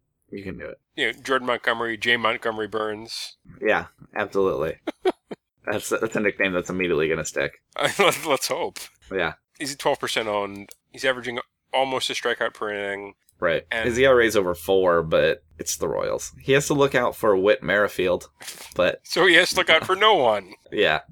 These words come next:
Speaker 1: I-, he's, that's a fine matchup. That's more, that's not a pitcher pick as much as a matchup pick, and I think that's absolutely acceptable. Yeah.
Speaker 2: So he, he's also enormous. He's six-foot-six and, like, two thirty.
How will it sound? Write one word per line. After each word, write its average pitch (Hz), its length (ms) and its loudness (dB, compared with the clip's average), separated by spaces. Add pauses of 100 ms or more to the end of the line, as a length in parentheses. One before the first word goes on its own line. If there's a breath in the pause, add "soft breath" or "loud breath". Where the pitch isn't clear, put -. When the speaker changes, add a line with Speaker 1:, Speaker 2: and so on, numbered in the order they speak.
(160)
Speaker 1:
I-, - 40 -8
he's, 110 760 -2 (120)
that's 143 220 2
a 147 60 0
fine 117 260 0
matchup. 87 380 -2
That's - 260 0
more, 131 300 0 (100)
that's 143 160 0
not 151 140 2
a 123 40 2
pitcher 101 320 0
pick - 280 -2
as 85 120 -10
much 90 160 -6
as 78 120 -4
a 87 40 -2
matchup 78 380 -4
pick, - 260 -6
and 87 140 -6
I 85 40 -6
think 87 200 -10
that's - 320 -6 (100)
absolutely 78 520 -4
acceptable. - 640 -8 (100)
Yeah. 82 240 -4
Speaker 2:
So 233 180 -6
he, 156 320 -4
he's 143 200 -8
also 180 240 0
enormous. 101 520 -6
He's 107 140 -10
six-foot-six - 640 -8
and, 110 100 -12
like, 95 120 -12
two - 180 -10
thirty. - 540 -12